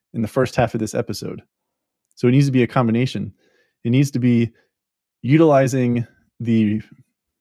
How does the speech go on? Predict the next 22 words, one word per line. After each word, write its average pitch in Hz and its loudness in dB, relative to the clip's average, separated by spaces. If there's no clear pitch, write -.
structures 165 2
that 135 2
we 127 -2
have 127 0
in 113 -2
place 120 -4
in 120 -4
this 107 -4
country. 113 -8
And 120 2
then 127 2
also 123 2
at 120 -4
the 117 -10
same 175 0
time, 95 -6
looking 127 2
and 110 -2
working 127 0
on 107 -2
the - -2
hearts - -2